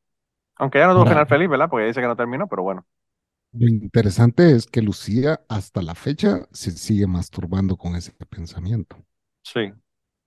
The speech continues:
Speaker 1: sí. La
Speaker 2: O sea
Speaker 1: pregunta es
Speaker 2: que
Speaker 1: si
Speaker 2: sí.
Speaker 1: volvió, <laughs> la pregunta es si volvió sola a, la, a, la,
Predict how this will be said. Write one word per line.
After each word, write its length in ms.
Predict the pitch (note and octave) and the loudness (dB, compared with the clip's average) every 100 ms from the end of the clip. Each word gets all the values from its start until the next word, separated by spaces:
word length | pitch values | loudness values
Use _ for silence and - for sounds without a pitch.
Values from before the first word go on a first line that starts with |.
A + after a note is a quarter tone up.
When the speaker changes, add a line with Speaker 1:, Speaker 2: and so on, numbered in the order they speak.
| _ _ | _ _
Speaker 1:
sí. 200 | _ - G2 F2 _ _ _ _ _ _ _ - | _ -12 -12 -12 _ _ _ _ _ _ _ -2
La 80 | |
Speaker 2:
O 20 | G#2+ | 4
sea 0 | |
Speaker 1:
pregunta 280 | A2+ G#2 D#3 | 4 6 4
es 40 | |
Speaker 2:
que 60 | F#3+ | 6
Speaker 1:
si 0 | |
Speaker 2:
sí. 60 | |
Speaker 1:
volvió, 340 | D3 A#2 A#2 D#3+ - | 6 6 4 2 0
<laughs> 140 | - - | -10 0
la 100 | B2 | 4
pregunta 260 | C3 C3 | 4 4
es 60 | E3+ | 4
si 80 | E3 | 6
volvió 360 | C3 A#2+ C3+ | 6 6 4
sola 440 | B2+ D3+ E3+ C3 F#2+ | 6 4 6 4 2
a, 100 | A2 | -2
la, 100 | G#2+ G#2+ | -2 -4
a, 40 | |
la, 260 | G#2 F#2+ | -6 -10